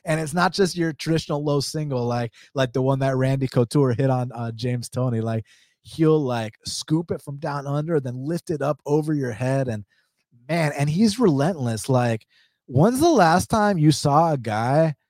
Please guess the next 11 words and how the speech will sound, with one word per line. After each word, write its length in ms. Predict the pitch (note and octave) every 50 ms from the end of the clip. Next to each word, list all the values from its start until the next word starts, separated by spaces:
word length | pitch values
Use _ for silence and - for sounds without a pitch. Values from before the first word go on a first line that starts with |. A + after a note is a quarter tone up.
| _ _ _ _ _ _ _ _ A#2
go 260 | - C#3 C#3+ D3 D3+ C3
in 240 | A#2+ A#2+ B2 C3
there 460 | C#3+ D3+ D#3+ D#3+ D#3+ E3 D#3+ D#3 D3 - -
against 400 | C#3+ B2 A#2+ B2+ B2 A#2+ A2+ -
Arman 380 | - A#2+ A#2+ B2 B2+ C#3+ D3 C3+
Tsarukyan 800 | - - B2+ A2 A2 A2+ A#2+ - - D#3 D#3 D#3+ D#3+ D#3+ D#3+ D3+ - _ _ _ _ _
and 160 | B2 B2+ B2+
attempt 480 | C3 B2 - - - D#3 C#3+ D3 - -
twenty-one 580 | - - B2+ B2+ B2+ C#3 C3+ C3 B2+ B2 A#2 -
takedowns? 580 | - C3 A#2 A#2+ A#2 - G#2 F#2+ G#2 G#2+ -
Like, 240 | C3+ B2+ B2 A#2